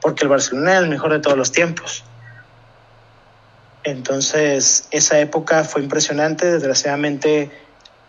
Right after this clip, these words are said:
eh, en la hora importante, jugadores como Sergio Ramos, que apenas estaban en crecimiento, les dio frío y terminaron volando un balón en,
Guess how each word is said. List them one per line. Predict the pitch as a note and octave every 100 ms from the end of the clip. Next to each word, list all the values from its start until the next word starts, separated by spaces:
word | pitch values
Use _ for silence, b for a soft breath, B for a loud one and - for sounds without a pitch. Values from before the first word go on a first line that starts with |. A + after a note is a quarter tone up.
| _ C#3
eh, | B2+ B2 A#2+ A#2+
en | C#3+ D3
la | C3+
hora | C#3 D3+
importante, | D#3 D3 C3+ D3+ C#3 C3+ D#3 D3+ C3+ A#2 - B B B B _
jugadores | - D#3 C#3+ D3 D3+
como | D#3+ C#3
Sergio | D#3+ D3 D3+
Ramos, | C#3+ C#3 D#3+ D#3+ -
que | C#3+
apenas | - C#3+ D3+
estaban | C#3+ C3+ C#3
en | C#3
crecimiento, | C#3 - B2 C3+ C#3 D3+
les | C#3+ B2+
dio | C3+
frío | C3 C#3+ E3+ D#3 D#3 - B B B B -
y | C3+
terminaron | C#3 C3 B2+ C3 C#3
volando | C3+ C3+ C3 C3+
un | C#3
balón | C3+ B2+ C3
en, | C3+ B2 A#2+